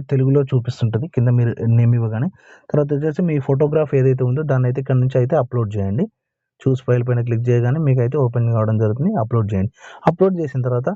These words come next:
ఇక్కడ మీకు సంబంధించి రిలేటివ్స్ ఎవరైనా ఉంటారు కదా, ఫాదర్, మదర్, హస్బెండ్, వైఫ్, ఎవరైతే వారు, ఎవరు అప్లై చేస్తున్నారో వాళ్ళకి సంబంధించి మదర్, ఫాదర్ or, ఆ,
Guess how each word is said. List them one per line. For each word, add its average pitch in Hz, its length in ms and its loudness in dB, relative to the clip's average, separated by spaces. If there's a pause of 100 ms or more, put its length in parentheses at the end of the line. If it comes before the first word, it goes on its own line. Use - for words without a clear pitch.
(520)
ఇక్కడ 170 220 0 (100)
మీకు 160 180 -8
సంబంధించి 160 480 0
రిలేటివ్స్ 156 460 2
ఎవరైనా 139 360 4
ఉంటారు 131 280 2
కదా, 175 120 0 (360)
ఫాదర్, 131 400 2
మదర్, 123 300 0 (680)
హస్బెండ్, 123 500 4
వైఫ్, 123 200 2 (120)
ఎవరైతే 139 400 2 (120)
వారు, 117 260 -2
ఎవరు 123 180 -4
అప్లై 135 240 -2
చేస్తున్నారో 123 460 0
వాళ్ళకి 131 260 2
సంబంధించి 127 460 2 (120)
మదర్, 120 300 0
ఫాదర్ 127 260 -4 (120)
or, 120 100 -2 (640)
ఆ, 120 40 2